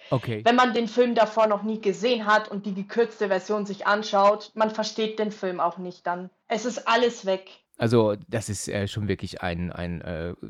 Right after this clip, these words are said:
Speaker 1: ein kranker Scheiß, sich sowas anzugucken, also so extrem gekürzt. Also, m-, naja, gut, okay. Da, das ist wieder die F S K-Scheiße.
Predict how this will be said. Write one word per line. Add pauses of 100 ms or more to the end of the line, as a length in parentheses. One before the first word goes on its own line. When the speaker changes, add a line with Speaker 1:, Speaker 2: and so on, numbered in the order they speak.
(440)
Speaker 1:
ein
kranker
Scheiß,
sich
sowas
anzugucken,
also
so
extrem
gekürzt.
Also,
m-,
naja,
gut,
okay. (320)
Da,
das
ist
wieder
die
F
S
K-Scheiße.